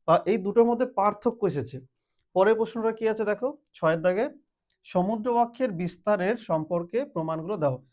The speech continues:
অর্থাৎ সমুদ্রবক্ষ যে বিস্তার হচ্ছে, তার সপক্ষে প্রমাণগুলো কি? তোমাদের চ্যাপ্টারের প্রথম দিকে আছে, এই প্রশ্নটা কিন্তু আসার মতো।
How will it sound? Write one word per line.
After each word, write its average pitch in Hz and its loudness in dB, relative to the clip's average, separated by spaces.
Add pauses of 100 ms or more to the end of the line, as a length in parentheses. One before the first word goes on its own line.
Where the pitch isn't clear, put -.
(120)
অর্থাৎ 175 -2
সমুদ্রবক্ষ 190 -2
যে 226 -4
বিস্তার 175 -2
হচ্ছে, 185 2 (320)
তার 190 4
সপক্ষে 185 -4
প্রমাণগুলো 165 0
কি? 175 -2 (200)
তোমাদের 202 -4
চ্যাপ্টারের 190 -4
প্রথম 190 -6
দিকে 202 -2
আছে, 233 -2 (260)
এই 185 0
প্রশ্নটা 214 -6
কিন্তু 208 -4 (340)
আসার 208 0 (520)
মতো। 151 0